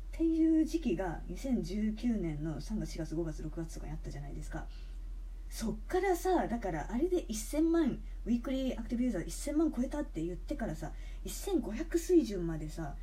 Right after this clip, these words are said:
一千五百万水準まで、もうたった一年でいったんですよね。一点五倍ですよ。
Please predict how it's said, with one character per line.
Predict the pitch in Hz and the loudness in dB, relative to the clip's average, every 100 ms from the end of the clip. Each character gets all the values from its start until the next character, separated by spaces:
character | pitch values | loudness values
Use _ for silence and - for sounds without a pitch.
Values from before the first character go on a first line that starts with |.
| - | -8
一 | 185 | -8
千 | - 302 | 0 2
五 | |
百 | 208 254 | 2 -2
万 | 269 262 | -2 -4
水 | 277 220 | -2 -2
準 | 175 | 0
ま | 156 | -2
で、 | 160 160 143 - - | -2 -4 -4 -8 -8
も | 165 | -8
う | |
た | - | -8
っ | 214 | -6
た | 302 | -4
一 | 254 - | -4 4
年 | 311 185 | 4 4
で | 147 | -2
い | 143 - - | -6 -8 -8
っ | - - | -8 -6
た | 302 | -2
ん | 294 | -2
で | |
す | - | -2
よ | 139 | -6
ね。 | 143 | -6
一 | - | -6
点 | - - | -2 -2
五 | - | -2
倍 | 226 | -6
で | - | -6
す | - | -6
よ。 | - | -8